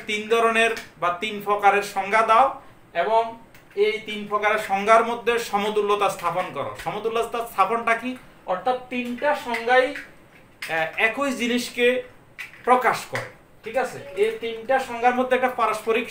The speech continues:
সম্পর্ক আছে, এগুলোর হয়তো আকারে ভিন্ন আছে কিন্তু but এই তিনটা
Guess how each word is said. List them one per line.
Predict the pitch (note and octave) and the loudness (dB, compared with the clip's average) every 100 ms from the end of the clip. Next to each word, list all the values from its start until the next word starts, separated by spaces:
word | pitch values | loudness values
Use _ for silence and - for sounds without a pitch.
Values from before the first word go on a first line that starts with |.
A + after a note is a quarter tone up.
| A3 | -6
সম্পর্ক | A3 G#3 D#3+ D#3 - | -4 -2 0 0 0
আছে, | - - - - - F#3 | -4 -16 -20 -20 -14 -10
এগুলোর | F#3+ A#3 B3 | -6 -2 0
হয়তো | A#3+ - F3 | 0 0 2
আকারে | A#3 A3 G#3+ G3+ | 6 8 8 4
ভিন্ন | G#3+ A3+ A#3+ | -2 0 2
আছে | G3+ G3+ | 2 0
কিন্তু | G3+ - | -8 0
but | A3+ A3+ - - G3 | 0 0 -8 -10 -2
এই | G3+ | -2
তিনটা | A3 G#3+ B3 | -2 2 4